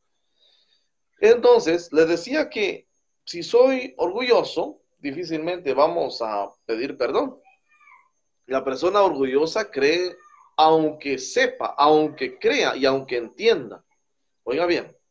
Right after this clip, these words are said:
que está en el error,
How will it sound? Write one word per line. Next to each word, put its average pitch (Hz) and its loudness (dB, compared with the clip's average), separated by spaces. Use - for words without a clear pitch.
que 156 0
está 214 0
en 143 -4
el 220 -2
error, 165 0